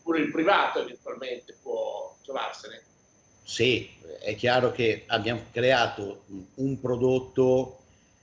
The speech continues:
Speaker 2: con una, veramente una tecnologia molto elevata. Eh, pensate che all'interno addirittura per erogazione abbiamo dei microprocessori che ca-, calcolano,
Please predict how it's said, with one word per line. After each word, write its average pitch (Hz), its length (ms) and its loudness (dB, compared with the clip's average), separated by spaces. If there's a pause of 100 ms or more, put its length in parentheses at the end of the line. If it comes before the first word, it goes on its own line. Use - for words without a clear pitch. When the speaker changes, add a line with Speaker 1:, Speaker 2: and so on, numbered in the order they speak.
(340)
Speaker 2:
con 123 220 -2
una, 123 500 0
veramente 120 460 0
una 107 140 0
tecnologia 113 720 2
molto 113 320 0
elevata. 98 760 0 (680)
Eh, 82 380 -10
pensate 117 520 2
che 107 380 2
all'interno 101 840 0
addirittura 98 580 -2
per 101 180 -2
erogazione 101 540 0
abbiamo 104 340 0
dei 95 120 -2
microprocessori 104 1200 2 (480)
che 104 520 0
ca-, - 180 -6 (600)
calcolano, 135 920 0